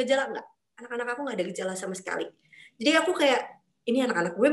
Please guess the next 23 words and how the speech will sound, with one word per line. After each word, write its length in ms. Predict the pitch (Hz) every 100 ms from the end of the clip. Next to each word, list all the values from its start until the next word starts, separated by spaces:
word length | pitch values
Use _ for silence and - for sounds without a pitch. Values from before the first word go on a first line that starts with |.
| -
masa 240 | 254 247
sih 160 | 247 311
kena?" 400 | 285 285 311 311
Waktu 160 | - 587
itu 100 | 440
cepet 220 | 605 480
mikir 200 | 392 381 392
kayak, 220 | 339 339
karena 140 | 381 494
kan 100 | 480
ditanyai 300 | 440 277 285
sama 180 | 285 262
dokter, 240 | 233 254 - - - - -
"Anaknya 340 | 294 320 359 320
lemes 240 | 320 - -
nggak? 220 | 269 226 247
Anaknya 200 | 254 330
tidurnya 360 | 339 269 285 339
gimana?" 160 | 294 311 330
"Enggak, 360 | 381 247 262 277
anak-anak 340 | 277 262 262 269
aku 120 | 359
masih, 420 | 349 - 277 269